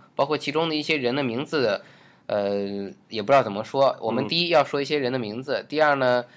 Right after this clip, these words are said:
Speaker 1: 呃，最近出了个事儿，就是大家看完之后反映这是有史以来英雄电影翻译最烂的一次。
Speaker 2: 嗯。
Speaker 1: 其中因为美国队长怎么说？
Speaker 2: 呃，Captain America。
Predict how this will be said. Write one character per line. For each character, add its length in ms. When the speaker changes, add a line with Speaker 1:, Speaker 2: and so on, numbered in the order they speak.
Speaker 1:
呃， 240
最 160
近 180
出 160
了 80
个 80
事 140
儿， 180
就 120
是 340
大 120
家 100
看 200
完 140
之 60
后 140
反 240
映 160
这 160
是 380
有 180
史 160
以 100
来 280
英 240
雄 180
电 140
影 340
翻 300
译 100
最 200
烂 260
的 60
一 120
次。 380
Speaker 2:
嗯。 240
Speaker 1:
其 160
中 240
因 140
为 280
美 140
国 100
队 120
长 160
怎 80
么 100
说？ 260
Speaker 2:
呃， 360
Captain 460
America。 580